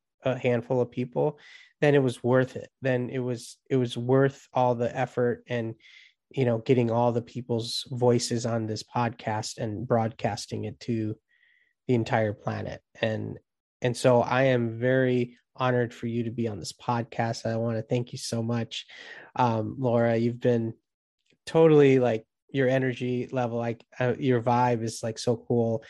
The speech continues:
And, um, before we leave, um, I just want you to ask, or if you can give one more, um, answer to all the empaths that are listening out there that might,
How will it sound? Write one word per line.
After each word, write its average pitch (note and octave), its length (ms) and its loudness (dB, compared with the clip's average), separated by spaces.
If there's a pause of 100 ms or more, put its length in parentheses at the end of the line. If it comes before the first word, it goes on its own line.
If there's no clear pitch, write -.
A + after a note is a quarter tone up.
(380)
And, A#2 320 0
um, A2+ 240 -2
before C3 380 4
we B2+ 100 4
leave, A#2+ 500 2 (460)
um, A#2 340 0 (280)
I C3 100 2
just C#3+ 300 2
want C#3 400 2
you C3 160 -2
to - 120 -6
ask, B2+ 360 0
or A#2+ 280 0 (280)
if C#3 180 -2
you C#3 80 0
can C3 240 2
give B2+ 160 4
one B2+ 320 0
more, B2 420 0 (380)
um, G#2+ 540 -6
answer C3+ 400 2
to - 280 -4
all C3+ 260 4
the B2 380 -2
empaths B2+ 540 -4
that A#2 120 -4
are G#2+ 120 -4
listening B2 380 -4
out B2 220 -2
there B2 180 2
that A2+ 180 -4
might, A#2 420 -4